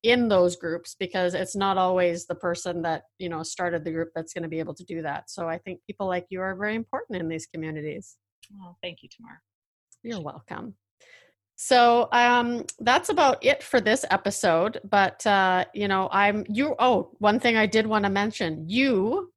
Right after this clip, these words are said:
Speaker 1: are launching your own po-, podcast soon.
Speaker 2: That is correct. March fourth.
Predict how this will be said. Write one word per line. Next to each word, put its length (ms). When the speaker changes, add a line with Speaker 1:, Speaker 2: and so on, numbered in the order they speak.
Speaker 1:
are 160
launching 520
your 200
own 200
po-, 260
podcast 400
soon. 300
Speaker 2:
That 160
is 200
correct. 640
March 320
fourth. 420